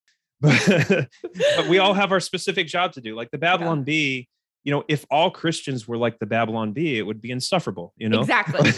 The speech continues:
Speaker 1: <laughs>
Speaker 2: Exactly.
Speaker 1: But, but we do have our specific role to fill, uh, with reaching certain people who respond to that. And, and the same
Speaker 2: Yes.
Speaker 1: with you, you know, it, it's just how God uses us. And, and I think, I think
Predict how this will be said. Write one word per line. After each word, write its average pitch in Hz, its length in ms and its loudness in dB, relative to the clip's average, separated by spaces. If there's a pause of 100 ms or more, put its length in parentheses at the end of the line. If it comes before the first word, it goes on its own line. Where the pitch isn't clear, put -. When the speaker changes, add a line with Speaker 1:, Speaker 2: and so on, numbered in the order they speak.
(320)
Speaker 1:
<laughs> - 60 -8
Speaker 2:
Exactly. 220 640 0
Speaker 1:
But, - 400 -6
but 156 40 -4
we 170 100 4
do 185 220 4
have 170 280 0
our 147 560 -2
specific 143 600 -6
role 143 280 2
to 147 120 -10
fill, 117 540 -6
uh, 110 180 -10
with 120 340 -2
reaching 135 360 0 (100)
certain 135 540 -2
people 120 520 -4 (320)
who 143 100 0
respond 170 480 -2
to 107 100 -4
that. 95 240 -2
And, 120 140 -4
and 254 80 -4
the 196 100 2
same 156 240 0
Speaker 2:
Yes. 156 60 0
Speaker 1:
with 147 100 0
you, 143 280 0 (100)
you 113 100 -12
know, 110 180 -4
it, 123 280 -2
it's - 280 -6
just - 220 -8
how 131 140 2
God 127 260 2
uses 131 300 -2
us. 107 160 -8
And, 123 120 -4
and 127 160 -2
I 131 80 2
think, 139 260 -4 (360)
I 143 80 -2
think 175 240 -2